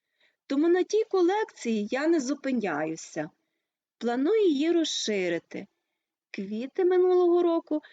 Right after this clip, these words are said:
замовляла Камілі Гарден. Посадковий матеріал прийшов вчасно і досить якісний. Сорти відповідають моєму замовленню.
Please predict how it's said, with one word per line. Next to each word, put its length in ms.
замовляла 960
Камілі 720
Гарден. 640
Посадковий 720
матеріал 680
прийшов 480
вчасно 840
і 140
досить 640
якісний. 880
Сорти 440
відповідають 1080
моєму 500
замовленню. 880